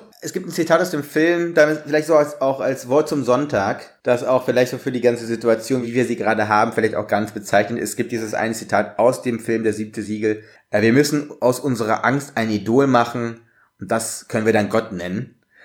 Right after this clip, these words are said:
Vielleicht ist es genau das, was er auch immer getan hat. Er war ja eigentlich auch von, ein von Ängsten getriebener und hatte dann immer das Ventil des Films und wie in diesem Film auch das, das des Humors und das der Güte auch wieder. Was wir gerade nur zu tun haben, ist eigentlich auf einer Couch sitzen, ne? Also wir dürf-, wir können das zum Beispiel.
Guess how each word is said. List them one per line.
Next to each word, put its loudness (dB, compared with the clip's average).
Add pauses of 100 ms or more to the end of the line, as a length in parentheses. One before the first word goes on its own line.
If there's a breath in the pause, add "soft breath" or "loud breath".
(120)
Vielleicht 4
ist 0
es -8
genau 4
das, 0
was 0
er 4
auch 2
immer 2
getan 0
hat. -4
Er 2
war 6
ja 4
eigentlich 0
auch 0
von, -8
ein -2
von -6
Ängsten -2
getriebener -2 (260 loud breath)
und -6
hatte 2
dann 2
immer 2
das 2
Ventil 0
des 0
Films 2
und -4
wie -2
in -2
diesem -2
Film 0
auch 2
das, -6
das 2
des -2
Humors 0
und -4
das 2
der 6
Güte 2
auch -12
wieder. -6 (360 loud breath)
Was -2
wir 4
gerade 2
nur 0
zu -4
tun -6
haben, 4
ist -4
eigentlich -2
auf -4
einer -4
Couch 0
sitzen, -12
ne? -8
Also -2
wir -2
dürf-, 6
wir 2
können 2
das -4
zum -12
Beispiel. -14